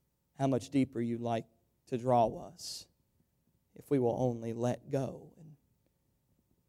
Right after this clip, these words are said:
receive you. There's a lot of things in our life, Lord, that we have to let go of sometimes. Maybe it's sin. Maybe it's the past.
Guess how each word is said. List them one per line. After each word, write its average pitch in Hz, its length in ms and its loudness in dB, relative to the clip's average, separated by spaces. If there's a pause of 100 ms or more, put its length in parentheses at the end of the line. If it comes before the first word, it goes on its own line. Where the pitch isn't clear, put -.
receive 110 500 -6
you. - 220 -8 (1700)
There's 143 180 0
a 135 40 0
lot 123 340 4
of 123 120 -2
things 117 380 -6
in 120 80 -8
our 123 160 -6
life, 160 340 -8
Lord, 147 300 -8
that - 140 -12
we 127 160 -2
have 127 220 -12
to 139 60 -14
let 143 280 -12
go 123 300 -10
of 147 160 -20 (1400)
sometimes. - 840 -14 (1040)
Maybe 120 220 0
it's - 160 -4
sin. 117 400 -6 (1900)
Maybe 131 200 4
it's 123 180 2
the 143 100 -10
past. - 760 -8